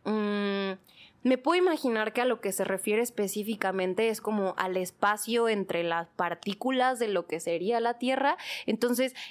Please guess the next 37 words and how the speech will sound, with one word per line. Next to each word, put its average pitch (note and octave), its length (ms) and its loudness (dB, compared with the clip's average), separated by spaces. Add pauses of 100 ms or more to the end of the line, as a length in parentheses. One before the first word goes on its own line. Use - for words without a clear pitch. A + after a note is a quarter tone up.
eso D4+ 220 2
me F4+ 140 4
parece A3 320 0
muy B3 160 2
interesante F#3+ 640 0
a G3 60 0
manera F3+ 460 0
personal, F3 540 0
decir, F#3 400 0
¿hay C4 180 2
suficiente B3 640 -2
espacio B3 840 -2
entre G3 640 -2 (360)
una B3 340 2
cosa A3 320 0
y F#3 140 0
otra A3 380 0
adentro F#3 460 0
de F3+ 140 0
ti? A3 180 -4
¿Le A3+ 120 0
estás A#3 340 -2
dando A#3+ 260 0
suficiente F#3+ 640 -4
espacio F3+ 680 -2
a F3 140 0
una G3+ 300 -2
cosa F#3 400 -2
y F3 140 0
a E3+ 100 2
otra F#3 400 0
adentro G3 500 0
de F#3 120 2
ti F#3+ 200 -2
para E3+ 300 -2
que E3+ 160 -4
respire, G#3 880 -2